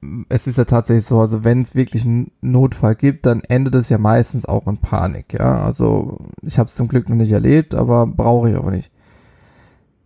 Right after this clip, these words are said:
Ähm, das heißt, es ist ja ganz logisch, wenn es draußen hell ist und im Flugzeug ist es hell,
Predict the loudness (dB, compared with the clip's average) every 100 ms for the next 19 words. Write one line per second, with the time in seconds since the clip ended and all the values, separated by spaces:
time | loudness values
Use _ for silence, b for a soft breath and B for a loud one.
0 | _ _ _ _ 2 4 2 0 0 -2
1 | _ _ _ _ _ _ _ _ _ _
2 | _ _ _ _ _ _ _ _ _ _
3 | -2 -2 2 2 0 -4 -10 -18 _ -2
4 | -2 0 0 0 -2 0 2 2 2 0
5 | 0 -6 -2 2 2 2 -2 -4 -4 0
6 | 0 0 -6 -12 -18 _ _ _ _ _
7 | _ _ _ _ _ _ _ 0 2 2
8 | -2 -6 0 0 0 -2 -4 -4 -6 -6
9 | -2 -2 -2